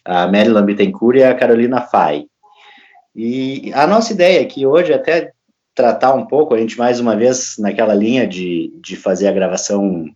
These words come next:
via Skype, em term-, tempos de, de pandemia, de coronavírus, cada um na sua casa, então a gente, ah, ah, a gente viu isso aí também,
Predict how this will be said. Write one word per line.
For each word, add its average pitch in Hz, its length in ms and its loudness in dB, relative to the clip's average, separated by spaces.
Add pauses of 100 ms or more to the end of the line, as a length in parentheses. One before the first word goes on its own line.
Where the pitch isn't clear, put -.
via 95 300 0
Skype, 120 560 0
em 90 220 -6
term-, 101 320 -4
tempos 104 400 -2
de, 82 340 -8 (400)
de 98 120 -6
pandemia, 110 680 4
de 104 140 -2
coronavírus, 101 720 0
cada 107 360 4
um 135 400 0 (120)
na 98 140 -4
sua 95 260 -6
casa, 110 500 -2
então 101 240 -4
a 104 60 0
gente, 101 340 -4 (540)
ah, 95 720 2 (220)
ah, - 80 0
a 117 60 6
gente - 220 -2
viu 165 320 0
isso 156 220 -4
aí 120 160 4
também, 123 640 2